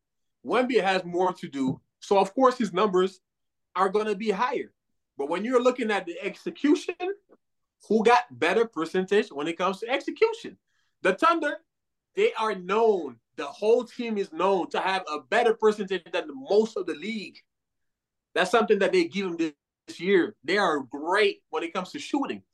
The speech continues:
And that's what I'm saying. When it comes to scoring, they are doing it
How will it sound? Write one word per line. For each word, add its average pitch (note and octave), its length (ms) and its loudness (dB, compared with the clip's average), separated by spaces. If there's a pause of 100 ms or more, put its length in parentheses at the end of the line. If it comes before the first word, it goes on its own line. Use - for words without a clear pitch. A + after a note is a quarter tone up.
(300)
And C#3 100 2
that's E3+ 100 2
what F#3 100 4
I'm D#3+ 60 -2
saying. A3 160 2
When F3+ 100 2
it E3 60 -6
comes F3+ 140 -2
to - 60 -18
scoring, E4 420 2 (360)
they F3 160 2
are G#3+ 180 2
doing A#3+ 360 0
it C#4 140 -10